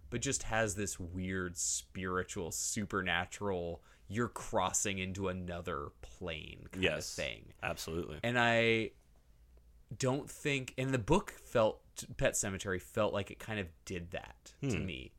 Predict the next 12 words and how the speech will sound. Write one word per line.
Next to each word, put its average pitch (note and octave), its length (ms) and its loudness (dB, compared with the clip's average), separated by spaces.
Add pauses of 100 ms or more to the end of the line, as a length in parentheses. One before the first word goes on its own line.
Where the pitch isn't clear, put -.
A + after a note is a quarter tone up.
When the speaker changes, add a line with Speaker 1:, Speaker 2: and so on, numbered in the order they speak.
Speaker 1:
to A2+ 80 -6
describe G#2+ 580 4
this G#2 200 0
journey G2 680 -2 (280)
through B2 500 2
the G#2+ 400 2 (340)
actual G2 600 2
weird E2+ 340 -4
cemetery E2+ 800 -4 (220)
into C3+ 240 2
this C3 280 4
maybe A#2+ 720 2